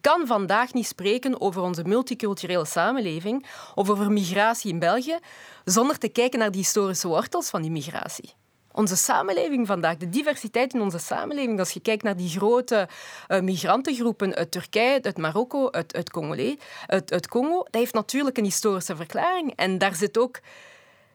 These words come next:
een zeer grote verantwoordelijkheid in van de Belgische politiek.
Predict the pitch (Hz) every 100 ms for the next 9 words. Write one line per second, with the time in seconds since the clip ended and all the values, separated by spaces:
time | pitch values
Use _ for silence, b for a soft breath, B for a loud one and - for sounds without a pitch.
0 | B - 208 220 254 240 233 202 185 185
1 | 233 277 302 285 254 214 214 202 190 202
2 | 202 175 196 - 165 - 359 - -